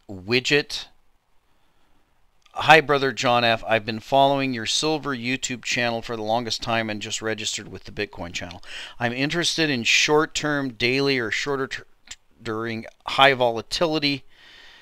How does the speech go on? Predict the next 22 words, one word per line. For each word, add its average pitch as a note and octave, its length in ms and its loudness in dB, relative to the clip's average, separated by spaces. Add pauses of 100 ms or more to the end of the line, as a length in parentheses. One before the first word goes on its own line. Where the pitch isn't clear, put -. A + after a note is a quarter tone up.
(320)
trading D#3+ 560 6
in C#3+ 240 -2
and C3 120 -2
out A#2+ 300 6
of A2 140 -6
Bitcoin, B2 760 -4 (300)
and A2+ 120 -2
I'm A2 140 0
hoping B2+ 380 -4
to - 140 -10
enter A#2+ 280 -6
into A#2 440 -6
it A2+ 120 -6
first - 340 -8
time A2 280 -2
now G#2 180 0
during G#2+ 400 -6
after G#2+ 440 -4
the G2 200 -8 (140)
twelve-hour A2+ 580 -2
Mount G2 260 -8
Gox G2 440 -6